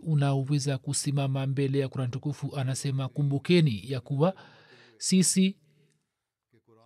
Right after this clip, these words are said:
tunaweka mbele yenu Qur'an tukufu ambayo uchawi unaikimbia, na batili au uchawi hauwezi kusimama mbele yake. Wapinzani wetu wana nini mkononi mwao ambayo wanatembea nayo?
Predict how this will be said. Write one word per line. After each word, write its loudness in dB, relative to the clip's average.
tunaweka 4
mbele 4
yenu 4
Qur'an 2
tukufu -4
ambayo 2
uchawi 2
unaikimbia, 2
na 4
batili 4
au 2
uchawi 2
hauwezi 2
kusimama 0
mbele 2
yake. 0
Wapinzani 0
wetu -2
wana 0
nini 2
mkononi 0
mwao 0
ambayo 6
wanatembea 4
nayo? 0